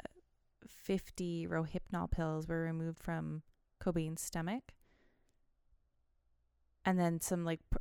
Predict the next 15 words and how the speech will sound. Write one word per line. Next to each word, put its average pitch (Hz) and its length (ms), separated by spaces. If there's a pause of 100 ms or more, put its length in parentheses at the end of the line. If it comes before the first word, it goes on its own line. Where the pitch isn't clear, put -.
investigators 175 1160
said 175 300
that 165 380 (1700)
she - 280
may 175 200
have 170 160
mixed 170 380
a 180 80
large 160 460
number 170 320
of - 160
pills 170 400
into 175 320
his 165 180
chop-, - 340